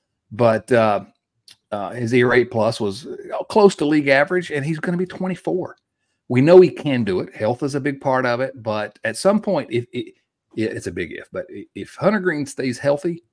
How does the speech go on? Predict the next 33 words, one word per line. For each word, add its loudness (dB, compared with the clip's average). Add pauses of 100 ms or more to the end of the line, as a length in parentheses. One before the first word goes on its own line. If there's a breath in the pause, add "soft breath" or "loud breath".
(160)
at -4
some 2
point, -2 (320)
he's -4
shown 0
enough -2
that -10
he's -4
going 0
to 0
put 2
it 6
all 4
together. -2
I, -4
I -2
firmly 4
believe -2
that. -4
I've -6
seen 0
nothing 0
that -8
makes -6
me -2
think -8
he's -8
not -4
going -8
to -8
put -4
it -12
together. -6